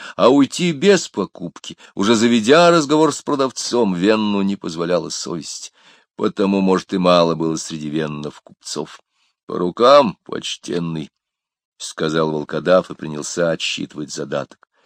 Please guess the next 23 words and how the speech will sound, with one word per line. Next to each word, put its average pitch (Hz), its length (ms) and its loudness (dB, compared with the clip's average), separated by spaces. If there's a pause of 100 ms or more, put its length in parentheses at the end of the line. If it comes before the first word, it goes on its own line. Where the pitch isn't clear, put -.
(240)
«Снимай 110 640 2
мерку». 82 460 -2 (2250)
Почему-то 180 640 2
мастер 160 480 4
решил 107 320 0
начать 123 420 0
не 175 160 0
с - 160 -6
меча, 92 480 0
а 107 160 0
с - 180 -8
него 156 280 -4
самого. 117 540 -6 (1200)
«Как 104 400 4
будешь 98 500 -2
носить? - 600 -10 (420)
У 78 120 -4
бедра 87 600 6
или 98 180 0
за 85 160 -6
спиной?» 85 500 -8 (1080)
«За 92 280 -4
спиной». 87 540 -2